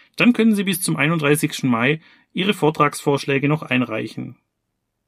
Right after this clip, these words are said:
Es werden praxisnahe Vorträge zu den Themen inhärent sichere Konstruktion, funktionale Sicherheit, Dokumentation,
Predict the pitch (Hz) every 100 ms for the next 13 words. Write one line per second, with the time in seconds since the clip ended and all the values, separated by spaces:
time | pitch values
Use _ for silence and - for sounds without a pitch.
0 | _ _ _ _ - - 135 131 123 156
1 | - 156 151 143 - 135 160 165 165 185
2 | 190 - - _ - 208 202 160 180 170
3 | 160 151 143 131 151 - 151 139 123 131
4 | 127 123 - - 143 208 240 _ _ _
5 | _ _ 220 247 - 202 180 165 151 160
6 | 165 156 165 - _ _ _ 156 - 151
7 | 143 135 - 165 180 196